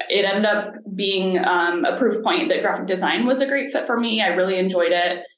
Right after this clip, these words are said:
And I continued to pursue that as a career. So following university, I landed a postgraduate internship at Nike. I had never been to Oregon or, or hardly out west. So I packed my bags for a three-month internship and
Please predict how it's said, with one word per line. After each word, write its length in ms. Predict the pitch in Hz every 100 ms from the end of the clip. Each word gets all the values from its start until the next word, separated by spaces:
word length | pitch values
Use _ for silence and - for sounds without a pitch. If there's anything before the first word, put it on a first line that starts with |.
| _ -
And 500 | 180 175 175 175 180
I 400 | - 170 175 175 190
continued 440 | 185 185 156 160
to 340 | - 151 151 - 160 -
pursue 300 | 202 - 156
that 280 | 151 147 -
as 140 | -
a 80 | -
career. 580 | - 151 135 147 185 - - - _ -
So 400 | - 220 202 202
following 360 | 214 233 247
university, 640 | 220 196 185 - 185 180 170
I 220 | 170 175
landed 540 | 175 175 175 175 -
a 100 | 175
postgraduate 600 | 202 156 - 160 175 170
internship 500 | - - 180 180 175
at 160 | 151 156
Nike. 480 | 175 220 254 269 - _ -
I 120 | 202
had 200 | 202 190
never 220 | 185 185
been 200 | 190 185 180
to 420 | 180 170 - - -
Oregon 500 | 226 247 240 233 233
or, 260 | 196 185 -
or 180 | 190 208
hardly 260 | 214 208
out 200 | 170 180
west. 600 | 170 165 180 - - -
So 260 | 208 175 175
I 320 | 180 170 - -
packed 180 | - 175
my 100 | 180
bags 600 | 254 285 277 262 - 220 -
for 100 | 196
a 100 | 190
three-month 380 | 220 254 233 -
internship 720 | 220 226 233 240 208 208 -
and 480 | - 185 175 175